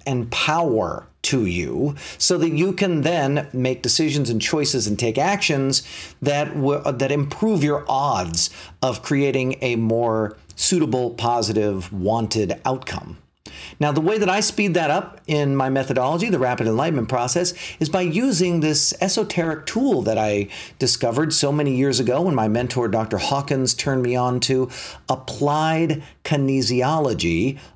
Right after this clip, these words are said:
uh, more commonly known as muscle testing. And all this does is it helps you to see, does that strengthen the body or does that weaken the body? And if it strengthens the body, then you go, "Oh, okay, well, I wanna be strong."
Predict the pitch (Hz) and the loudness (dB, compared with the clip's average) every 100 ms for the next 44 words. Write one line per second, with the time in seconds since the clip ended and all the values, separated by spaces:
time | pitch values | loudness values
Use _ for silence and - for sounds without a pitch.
0 | - 131 143 143 - 180 170 160 147 139 | -4 0 0 -2 -2 0 2 2 2 2
1 | 131 131 - 147 208 - 104 101 98 120 | 0 -2 -2 0 0 -2 -2 -2 -2 -2
2 | 131 143 160 165 160 165 - - - 226 | -2 -2 -2 0 0 -4 -12 -8 -2 0
3 | 330 311 - 151 160 165 151 139 - - | 2 0 0 0 0 2 2 0 -4 -8
4 | - 135 180 214 - 156 156 175 147 139 | -4 0 0 0 0 0 2 2 0 -2
5 | 135 147 147 143 185 220 - - 160 196 | -2 0 0 0 -2 0 -2 0 0 0
6 | 202 202 190 190 190 185 160 143 139 - | 0 0 2 2 2 0 0 0 0 0
7 | 131 131 - - 131 135 98 87 80 57 | 0 -2 -8 -4 -2 0 0 0 0 -2
8 | 50 - - - - - 143 139 139 - | -4 -10 -14 -18 -12 -4 -2 0 0 -2
9 | 147 208 - 165 147 92 95 104 180 143 | 0 0 0 -2 0 0 2 2 2 2
10 | 139 143 147 147 135 135 131 - 294 139 | 0 0 0 0 0 2 0 0 0 0
11 | 110 147 147 131 - 139 185 143 - 165 | 0 0 0 0 0 0 2 2 0 0
12 | 156 117 110 160 | 0 2 2 0